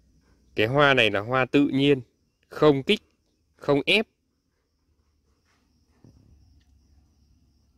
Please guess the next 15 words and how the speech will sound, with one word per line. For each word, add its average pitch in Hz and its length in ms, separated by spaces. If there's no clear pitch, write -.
Màu 104 340
hay 117 240
phết 160 220
các 147 80
bạn 123 160
ha. 120 240
Và 98 180
cánh 98 320
nó 117 80
bóng. 110 340
Mắt 156 200
rất 214 240
là 113 340
đẹp 107 280
luôn. 117 160